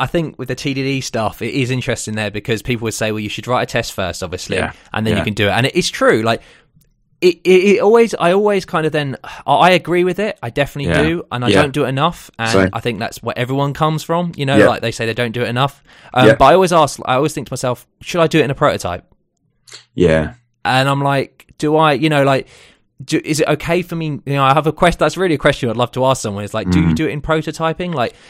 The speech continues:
Speaker 1: you know, would you say, uh, say I've got a, a proof of concept and I wanna just, you know, see if this works, you know, and like,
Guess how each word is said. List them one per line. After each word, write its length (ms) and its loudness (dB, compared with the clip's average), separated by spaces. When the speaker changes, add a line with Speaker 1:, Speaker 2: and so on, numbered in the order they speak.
Speaker 1:
you 60 -6
know, 160 0
would 260 -2
you 280 -2
say, 280 -2
uh, 220 -6
say 160 -4
I've 160 -2
got 220 -8
a, 40 -10
a 40 -14
proof 240 -4
of 60 -16
concept 440 -8
and 80 -12
I 40 -6
wanna 200 -8
just, 260 -14
you 60 -6
know, 160 -8
see 320 -4
if 100 -6
this 220 -8
works, 500 -6
you 60 -10
know, 80 -8
and 140 -8
like, 200 -8